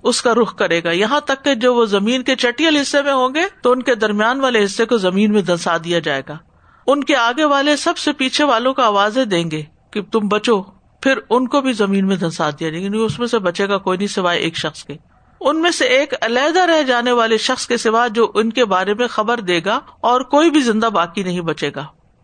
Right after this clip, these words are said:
تو بہرحال نبی صلی اللہ علیہ وسلم نے اس تفصیل کے ساتھ اس واقعے کی خبر دی ہے۔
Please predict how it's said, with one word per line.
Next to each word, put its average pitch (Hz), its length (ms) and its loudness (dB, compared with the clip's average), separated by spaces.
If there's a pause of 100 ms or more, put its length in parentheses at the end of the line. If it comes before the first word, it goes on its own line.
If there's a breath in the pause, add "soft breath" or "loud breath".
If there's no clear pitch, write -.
(440)
تو 190 60 -8
بہرحال 220 420 0 (260)
نبی 185 120 -4
صلی 196 200 -2
اللہ 180 160 -2
علیہ 170 120 0
وسلم 185 300 -4
نے 190 120 -2
اس - 160 -6
تفصیل 196 360 -2
کے 190 140 -4
ساتھ 165 380 -4
اس 160 180 -12
واقعے 160 300 -4
کی 160 140 -12
خبر 160 320 -4
دی 151 180 -10
ہے۔ - 160 -20